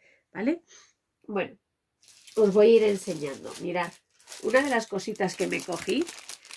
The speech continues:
fue este alfiletero, que se lo he visto a, a algunas chicas de costura, eh, u-, utilizándolo. Concretamente, este se lo he visto a,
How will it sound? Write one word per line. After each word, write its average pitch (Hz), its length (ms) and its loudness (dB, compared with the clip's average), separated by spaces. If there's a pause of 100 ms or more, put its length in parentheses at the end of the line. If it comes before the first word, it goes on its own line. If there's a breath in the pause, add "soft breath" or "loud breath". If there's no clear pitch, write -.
(260)
fue 196 320 4
este 190 240 0
alfiletero, 185 720 0 (260)
que 190 140 0
se 185 160 2
lo 180 100 6
he 185 100 4
visto 185 440 -2
a, 160 240 0 (800 loud breath)
a 170 560 0 (760)
algunas 196 440 2
chicas 190 340 -2
de 196 140 2
costura, 190 720 2
eh, 160 720 -4
u-, 185 260 0
utilizándolo. 226 1080 2 (320 soft breath)
Concretamente, 208 840 -2
este 254 200 0
se 220 160 0
lo 202 80 4
he 190 60 6
visto 185 380 0
a, 165 480 0